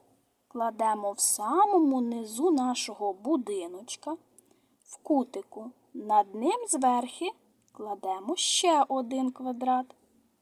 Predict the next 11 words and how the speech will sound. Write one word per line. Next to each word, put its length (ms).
Це 440
наші 520
двері. 540
Тепер 380
зробимо 720
віконце. 840
Для 260
віконця 800
візьмемо 580
теж 540
квадрат, 640